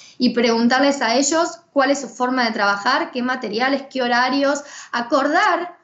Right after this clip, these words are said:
un día de la semana en el que pase. Esto que decís que los vecinos se organizan, ya, ya escuché varias, eh, historias que me parecen, uy, la verdad que es un orgullo ver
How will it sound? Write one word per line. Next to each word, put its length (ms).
un 340
día 260
de 60
la 140
semana 680
en 160
el 140
que 120
pase. 720
Esto 260
que 220
decís 200
que 120
los 140
vecinos 500
se 80
organizan, 840
ya, 160
ya 320
escuché 600
varias, 800
eh, 260
historias 540
que 100
me 100
parecen, 760
uy, 260
la 160
verdad 180
que 80
es 140
un 100
orgullo 480
ver 280